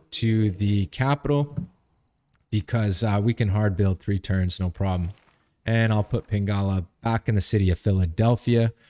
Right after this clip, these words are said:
All right, looks like Hercules is faced with a warrior, and he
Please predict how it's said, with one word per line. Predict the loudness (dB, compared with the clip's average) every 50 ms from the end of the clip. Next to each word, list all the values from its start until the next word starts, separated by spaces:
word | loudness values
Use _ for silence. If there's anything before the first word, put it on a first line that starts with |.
| _ _ _ _ -6 -2
All | -2
right, | 0 0 0
looks | 0 0 0 0
like | 0 0
Hercules | 0 0 0 0 0 -2 0 0 2 0 0 -2
is | -2 -2 -2 -2 0 -2
faced | -2 -2 -2 0 0 -2 -2 -2
with | -2 -4 -2 -2
a | -4 -2 -2
warrior, | -2 -2 0 0 2 2 4 4 4 4 4 2 0 -2 -6 -10 -6
and | -2 0 0 0 -2
he | -4 -8 -10